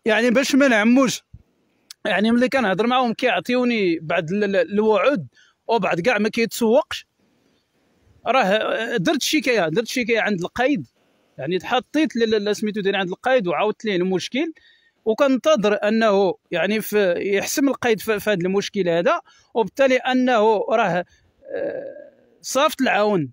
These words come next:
يعني عاون السلطة باش يحقق في هذا الأمر هذا ويشوف المشكل وهذا، ولكن، آه، الشيخ ديال، ديال، ديال الدوار ما دارش خدمته. هنا راه خص السلطة دير خدمتها. اشنا هو الدور دي-، ديال، ديال الشيخ في هاد الدوار هنا؟ بغينا نعرفوا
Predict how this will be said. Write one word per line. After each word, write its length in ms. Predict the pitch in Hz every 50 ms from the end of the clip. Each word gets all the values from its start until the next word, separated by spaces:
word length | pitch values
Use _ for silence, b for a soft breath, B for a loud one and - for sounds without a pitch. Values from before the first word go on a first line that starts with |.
| _ -
يعني 440 | 160 151 175 196 190 160 185 208
عاون 240 | 165 165 220 240 240
السلطة 460 | 240 - - - 247 226 202 226 196
باش 240 | 175 165 196 - -
يحقق 380 | 240 208 - - - 233 - -
في 100 | - 220
هذا 100 | 214 180
الأمر 480 | 196 - 208 208 208 214 202 190 190
هذا 140 | 196 180 202
ويشوف 460 | 196 180 170 202 214 - 247 220 -
المشكل 480 | 220 214 214 220 214 - - - 196 185
وهذا، 260 | 190 196 196 208 285
ولكن، 460 | 277 262 254 247 240 - - 247 240 240 B B B B B B _ -
آه، 160 | 185 202 - -
الشيخ 420 | - - - - 311 330 - - - _ _ _ _ _ _ _ _ _ _ -
ديال، 280 | 156 160 190 190 180 175
ديال، 340 | 156 180 196 190 185 - 151
ديال 160 | 165 190 175
الدوار 420 | 147 127 165 170 196 254 311 302 302
ما 100 | 214 226
دارش 280 | 214 165 262 302 - -
خدمته. 400 | - 190 185 226 214 - 185 160 _ _ _ _ _ _ _ _ _ -
هنا 200 | 175 196 269 302
راه 80 | 294 277
خص 120 | - -
السلطة 300 | - - 285 254 240 277
دير 240 | 220 151 220 254 254
خدمتها. 480 | - - 190 254 269 - 220 190 175 - _ _ _ _ _ _ _ _ _ -
اشنا 200 | 220 196 302 302
هو 120 | 285 294 285
الدور 360 | 214 151 160 254 277 269 226
دي-، 120 | 180 226
ديال، 220 | 202 165 226 240 220
ديال 260 | 208 165 208 240 240
الشيخ 320 | - - - 311 320 -
في 120 | - - 233
هاد 80 | 233
الدوار 420 | 180 139 208 208 214 220 220 190 170
هنا؟ 180 | 175 180 - -
بغينا 260 | 269 208 208 240 254 247
نعرفوا 480 | 220 180 208 269 240 - 247 214 165